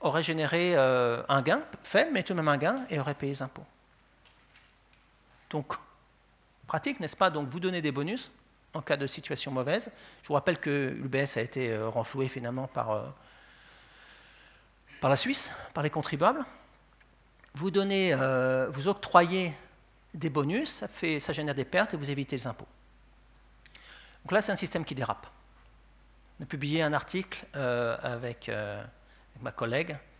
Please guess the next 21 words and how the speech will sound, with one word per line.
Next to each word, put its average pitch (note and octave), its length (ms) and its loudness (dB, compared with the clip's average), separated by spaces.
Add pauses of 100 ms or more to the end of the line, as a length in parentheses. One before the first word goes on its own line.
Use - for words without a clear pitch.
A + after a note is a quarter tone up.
(640)
euh, G#2 560 -6 (500)
à, - 280 -10
à - 20 -8
ce - 160 -6
sujet, A#2+ 360 -8 (300)
euh, A#2+ 80 -14
dans A#2 140 -10
le B2 80 -8
Tagesanzeiger, A#2 640 -6 (720)
qui - 120 -12
a - 20 -6
généré A#2+ 300 -6
quelques A2 260 -8
réactions, G#2 380 -8 (280)
pas A#2 100 -8
toujours B2+ 200 -8
positives, A#2 440 -10 (1000)
on A#2+ 60 -12
va A#2 100 -8
dire. C3 200 -6
<laughs> - 60 -14